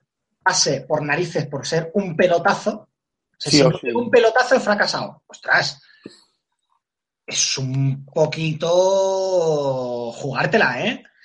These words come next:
Speaker 1: Y, y ni siquiera, vamos, yo no sé, tendría que mirarlo cuánto ha costado de-, desarrollar Resident Evil.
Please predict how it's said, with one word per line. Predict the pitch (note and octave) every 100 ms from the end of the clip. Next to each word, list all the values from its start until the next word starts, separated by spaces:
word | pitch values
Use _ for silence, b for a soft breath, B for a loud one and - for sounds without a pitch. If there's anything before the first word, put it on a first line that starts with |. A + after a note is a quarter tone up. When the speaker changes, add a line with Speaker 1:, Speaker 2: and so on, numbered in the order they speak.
| b b b b _ _ _ _
Speaker 1:
Y, | A2 A2+ A#2+ A#2+ - - D#3+ D#3+
y |
ni | D3
siquiera, | C#3 C#3+ G3+ G#3+
vamos, | F3+ F3
yo | D3
no | C#3+ D3
sé, | - D#3+ C#3+
tendría | C#3 D#3
que | E3
mirarlo | D3 F3+ D#3
cuánto | D#3 D3 D3+
ha |
costado | C#3+ - C#3+ C#3 C3 B2+ A#2
de-, | A2+ C3+
desarrollar | D3 - C3+ C3 C#3 C3+
Resident | C#3 C#3 C#3 C3+
Evil. | G#2 G2+